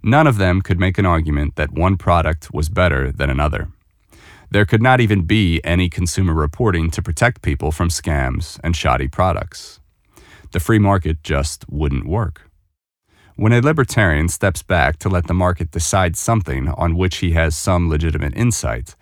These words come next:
then he is preventing the market from working well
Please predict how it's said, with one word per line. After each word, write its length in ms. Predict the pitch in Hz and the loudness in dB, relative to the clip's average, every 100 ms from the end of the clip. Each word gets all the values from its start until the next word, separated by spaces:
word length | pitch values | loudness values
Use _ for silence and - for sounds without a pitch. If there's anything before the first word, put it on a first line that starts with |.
| - - _ | -20 -20 _
then 180 | - 104 | 0 0
he 400 | 92 135 110 113 | 2 0 0 0
is 140 | 95 | 0
preventing 420 | 92 92 90 90 85 | -2 -2 0 0 2
the 80 | |
market 400 | 90 98 85 73 | 2 0 0 -4
from 220 | 73 80 78 | -4 -4 -2
working 360 | 78 69 67 | -2 -4 -4
well 460 | 87 127 82 80 | 0 2 2 0